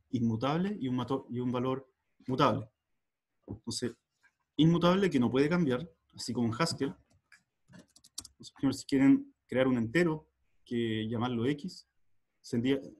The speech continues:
sería con esta sintaxis. ¿Ok? Si quieren crear un float, ¿ya? Con esa sintaxis.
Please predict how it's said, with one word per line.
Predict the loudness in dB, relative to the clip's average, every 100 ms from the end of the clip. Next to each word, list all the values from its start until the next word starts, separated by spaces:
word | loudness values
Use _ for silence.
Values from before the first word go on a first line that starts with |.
| -14
sería | -2 0 2
con | 0
esta | 0 -2
sintaxis. | -4 -4 -10 -12 -20 -20 -20 _ _ _ _ _ _ _
¿Ok? | -8 -8 _ _ _ _ _ _ _ _ _ _ _ _ _ _ _ _
Si | -12 -6
quieren | 0 0 0
crear | 0 0 0
un | 2 2 2 -2 -6 -8 -12 -20 _ _ _ _ _ _ _ _ -20 _ _ _ -20 -20 -20 -20 -18 -12
float, | -2 2 2 -2 -14 _ _ _ _ _ _ _ _ _ _ _ -18
¿ya? | -18 -18 _ _ _ _ _ _ -16
Con | -8
esa | -6 -2
sintaxis. | -2 -2 -6 -8